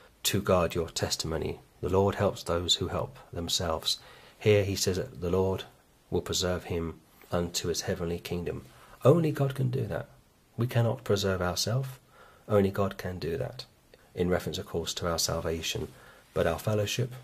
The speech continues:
can be dependent on how we live post our salvation. Nineteen, "Salute Prisca and Aquila,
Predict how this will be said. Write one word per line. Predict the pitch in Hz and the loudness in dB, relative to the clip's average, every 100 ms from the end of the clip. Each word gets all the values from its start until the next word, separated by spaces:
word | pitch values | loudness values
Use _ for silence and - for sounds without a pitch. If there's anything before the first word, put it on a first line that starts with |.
| - _ _ | -20 _ _
can | - 104 98 101 - - _ _ | 4 6 6 2 -6 -16 _ _
be | - 85 82 - - - | -2 -2 -2 -12 -20 -10
dependent | - 131 139 135 - - - - - - | 4 6 8 6 0 -10 -20 -20 -10 2
on | 90 | 2
how | 92 95 | 4 2
we | 90 | 0
live | 85 85 - | -2 -4 -6
post | - 82 78 - - - - 85 | -4 -4 -4 -8 -8 -18 -10 -2
our | 82 80 | 0 0
salvation. | - 82 80 87 85 - - - - - - _ _ - | 0 -2 -4 -6 -6 -8 -8 -12 -20 -20 -20 _ _ 0
Nineteen, | 101 107 107 - 113 123 147 - - _ _ _ - | 6 6 6 4 4 4 2 -4 -16 _ _ _ -4
"Salute | - 101 104 135 131 - | 4 6 10 8 6 -2
Prisca | - 127 - 123 135 131 - - | 2 2 4 4 2 0 -10 -2
and | 101 98 | 0 2
Aquila, | - - 107 110 | 0 2 4 4